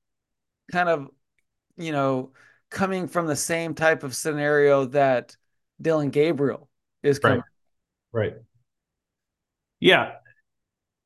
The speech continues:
Speaker 2: And Ohio State is a place where, like, they've got a history of, you know, C J Stroud and Dwayne Haskins and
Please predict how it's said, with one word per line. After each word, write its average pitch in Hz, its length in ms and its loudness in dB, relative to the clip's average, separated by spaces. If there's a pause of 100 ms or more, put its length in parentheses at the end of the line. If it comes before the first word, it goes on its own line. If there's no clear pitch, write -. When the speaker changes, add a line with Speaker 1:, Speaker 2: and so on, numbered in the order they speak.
(120)
Speaker 2:
And 170 180 4
Ohio 165 380 6
State 160 380 4
is 117 160 2
a 113 40 0
place 113 440 0
where, 107 420 2
like, 104 360 -4 (200)
they've 123 200 2
got 135 160 4
a 110 60 4
history 113 460 -2
of, 92 200 -4
you 110 140 -4
know, 95 100 -6
C 120 220 -4
J 127 180 2
Stroud 127 560 2
and 92 160 -6
Dwayne 113 320 -4
Haskins 110 720 -4
and 98 220 -4